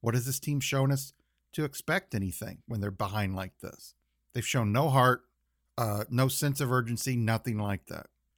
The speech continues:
Nashville outshot the Blues again in the second period, ten to eight,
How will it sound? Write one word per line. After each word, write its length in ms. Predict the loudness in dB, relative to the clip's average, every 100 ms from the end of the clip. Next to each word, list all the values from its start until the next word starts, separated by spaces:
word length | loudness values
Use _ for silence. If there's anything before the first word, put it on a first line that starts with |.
| _ 0
Nashville 400 | 2 2 2 4
outshot 420 | 4 2 0 0
the 60 |
Blues 260 | -2 0 -2
again 380 | -2 0 2 2
in 80 | 0
the 80 |
second 380 | 0 -4 -4 -6
period, 360 | -2 0 0 -4
ten 300 | -2 2 2 0
to 160 | -6 -2
eight, 300 | 2 2 0